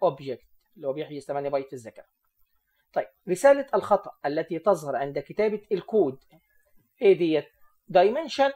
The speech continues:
X as byte. إيه ده؟ إيه الغلط هنا؟ آه،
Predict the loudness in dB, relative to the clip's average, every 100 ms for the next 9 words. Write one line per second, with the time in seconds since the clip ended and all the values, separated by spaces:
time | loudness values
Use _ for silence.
0 | 2 2 0 4 6 6 8 6 6 -2
1 | 4 4 4 -6 -10 -4 -2 2 2 2
2 | 0 -2 2 4 6 4